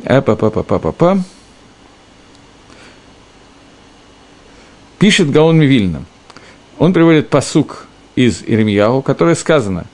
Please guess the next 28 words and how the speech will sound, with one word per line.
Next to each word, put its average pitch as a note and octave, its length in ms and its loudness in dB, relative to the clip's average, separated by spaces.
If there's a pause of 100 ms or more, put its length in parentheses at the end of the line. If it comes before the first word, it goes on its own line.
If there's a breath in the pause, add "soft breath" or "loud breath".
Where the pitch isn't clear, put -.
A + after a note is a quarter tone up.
(260 soft breath)
«Гатора A#3 600 0
хадаша E3 560 -2
шеиди B2+ 400 -2
атила C3+ 540 0
эт C#3 160 -2
галот». A2+ 300 -4 (680 loud breath)
В A#2 100 0
Ирмияу G3 420 2
сказано, D#3+ 420 -2
что - 180 -6
будет D#3+ 280 0
Тора F#3 260 2
хадаша. B2 560 -4 (460 soft breath)
И A#2 60 -2
мы F3 120 2
знаем, F3 380 0
что A2+ 360 0
христиане F3+ 600 -2
из A#2+ 100 -2
этой B2+ 240 2
Торы C#3+ 320 2
хадаша B2+ 440 -2
выучили D3+ 560 0
наличие B2 640 0 (160)
брит B2 340 0
хадаша, A2+ 540 -2
Нового C3 400 2
Завета, F3+ 420 0